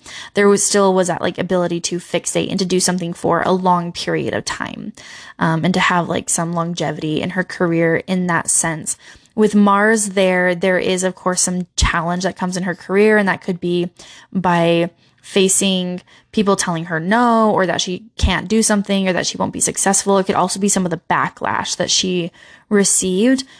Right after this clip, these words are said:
when the South Node was going through her tenth house, which is, I believe, around the time that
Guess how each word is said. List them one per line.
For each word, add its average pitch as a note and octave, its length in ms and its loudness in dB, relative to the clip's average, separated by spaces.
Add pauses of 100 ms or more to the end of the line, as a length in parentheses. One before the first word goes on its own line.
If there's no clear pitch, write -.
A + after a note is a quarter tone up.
when G#3 220 2
the F#3+ 80 2
South E3+ 460 0
Node E3+ 340 0
was F3 140 -6
going E3+ 260 -6
through E3 460 -6
her - 320 -4
tenth - 320 -4
house, F#3+ 260 2
which A3 120 -2
is, F3+ 100 -2
I E3+ 60 0
believe, G#3 500 0
around F#3+ 180 -2
the E3 80 -6
time E3 260 -6
that - 300 -8